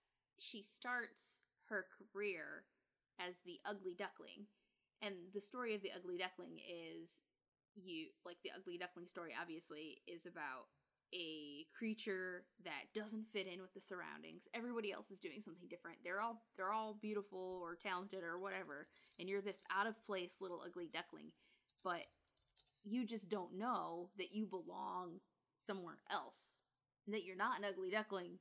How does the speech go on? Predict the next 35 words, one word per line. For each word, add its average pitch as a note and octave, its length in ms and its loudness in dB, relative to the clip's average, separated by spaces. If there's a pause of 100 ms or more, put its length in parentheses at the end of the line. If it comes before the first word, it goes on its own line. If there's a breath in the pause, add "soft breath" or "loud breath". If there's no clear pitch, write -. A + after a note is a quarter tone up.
You G#3+ 240 4
are F3+ 160 2
actually F3+ 440 2
just F#3 340 -4
a E3+ 120 0
normal F#3+ 480 0
baby D#3+ 260 -4
swan. - 480 -2 (1600)
Um, E3 360 0 (220)
and A#3 100 6
I A#3+ 60 8
think E4 180 2
that's - 160 2
pretty A3 280 2
emblematic F3 500 0
of, E3+ 80 -6 (300)
of E3 100 -10
Sandler. G3+ 400 0
Like, - 180 -12 (160)
Sandler A#3 320 0 (160)
doesn't F#3+ 280 0 (220)
really F#3+ 220 0 (120)
fit F#3 160 2
in F#3 160 2
with E3+ 120 -12
a E3 40 -8
lot E3 240 0
of E3+ 160 -6
the, D3+ 260 -6 (340)
like, F#3+ 160 -2
his A#3 260 -2
<laughs> - 0 -
movies A3 580 6
don't A3+ 240 0
really A3 260 2